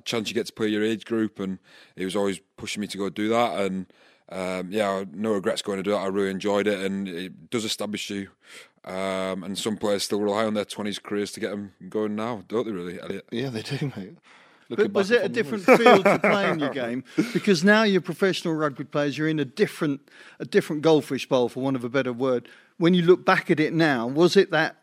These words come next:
Speaker 3: that freedom, that, that unpressurised, uh,
Speaker 2: Well,
Speaker 3: rugby
Speaker 2: like
Speaker 3: in that
Speaker 2: Zach
Speaker 3: way?
Speaker 2: said, it was, it's, it was your last final time to play a good standard of rugby with guys your own age. Um, like, you come straight back of the, out of the twenties, and if you're lucky enough and you're good enough, you go straight into adult rugby,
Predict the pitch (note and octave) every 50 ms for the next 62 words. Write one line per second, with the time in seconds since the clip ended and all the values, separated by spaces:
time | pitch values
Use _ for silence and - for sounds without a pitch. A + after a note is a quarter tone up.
0 | _ - D#3+ E3+ - - - - - F#3 F3+ F3+ E3 C#3 D3 C#3+ C3 B2+ C3 C3+
1 | C3 C3+ - - D3 D3+ C#3 C#3 E3+ E3+ - - - E3 E3+ E3 C#3+ - - -
2 | F#3 E3+ - - E3+ D3 C#3+ C3 B2+ A#2+ A#2+ A#2+ - - - - _ _ - -
3 | - - - F3 F3 F3 E3 D#3+ D3 C#3 C#3+ C3 - - E3+ F#3+ F3+ E3 E3 E3
4 | C3+ C3 C#3 F3 F#3+ F3 C3 A2+ A2 A#2 A#2+ - - - C3 B2 - - - A#2+
5 | - - C3 B2 B2 B2 C3 C#3 D3+ D#3+ D3+ C#3+ - - - - - D3 C#3+ C3
6 | A#2 G#2+ - - C#3+ B2+ A2+ - - - - B2 A#2+ A#2 A2+ G#2 - - - -
7 | - - _ _ _ _ _ _ _ _ _ _ _ _ _ - - A2 - C3+
8 | B2+ A#2 - - - B2 A#2+ A2+ A2 G#2 G#2 G2+ A#2 A#2+ - - - F2 E2+ F2+
9 | F#2 - - A2+ G#2 G#2 G2+ F#2 - - - _ _ _ _ _ _ _ _ _
10 | _ - - A2+ A2+ A2+ A2 G2 A2 G#2+ G#2 G#2+ A#2+ C3 G2+ E2+ E2 - - -
11 | - - _ _ - G2+ F#2+ F#2 F#2+ F#2+ F#2+ F#2 F#2 F#2 F#2 F2 - _ _ _
12 | _ _ _ _ _ - - F#2+ F#2+ F2 - - - G#2 G2+ - - A#2 A2 G#2
13 | - - B2 G#2+ G2+ G#2+ G#2+ - - G#2 G2+ - - G2+ G#2 E2 E2+ G2 - -
14 | - A2 G#2 G2 F#2 F#2 E2+ F#2+ F#2 F#2 F2+ F2 - - G2+ G#2 A#2 A#2 - -
15 | F#2+ F#2 F#2 F2 - F#2+ F#2 F2+ - A#2 A2 G#2 F#2 E2+ - - F#2+ F#2 G2 F#2
16 | - - - - G2 D#2+ D#2+ - - - F#2 G2 F#2 - - G#2+ G#2 - - F#2
17 | F2+